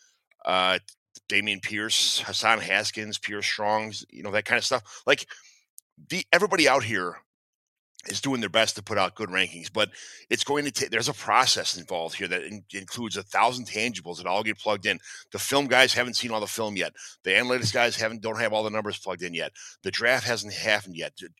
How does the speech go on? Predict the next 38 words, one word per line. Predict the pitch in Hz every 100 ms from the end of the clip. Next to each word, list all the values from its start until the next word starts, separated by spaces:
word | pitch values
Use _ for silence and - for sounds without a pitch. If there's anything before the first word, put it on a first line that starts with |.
| _
draft | - 120 -
capital | - 123 123 98
hasn't | 92 87
happened | 82 80 85
yet. | 78 73 - - 95
The |
nobody's, | 110 123 120 -
you | 104
know, | 110
the | 110
underwear | 123 117 117
Olympics | 113 113 110
hasn't | 101 87 87
happened | 87 -
yet. | 87 80 - - -
There's | 120 113
so | - - 151 165
much | 147 -
information | 139 120 110 117 113 92
that | 87
has | 104 101
to |
be | 92
put | - 117
in | 110
this, | 95 92
this | - 95
process | - 107 110 110 82 - - - -
to | 104
get | 107 - _ _ -
the | 113
best | - 123 135 -
possible | - 117 113 101 -
outcome | 107 - 98 90
known | 90 92
to |
man. | 92 101
So | 90 117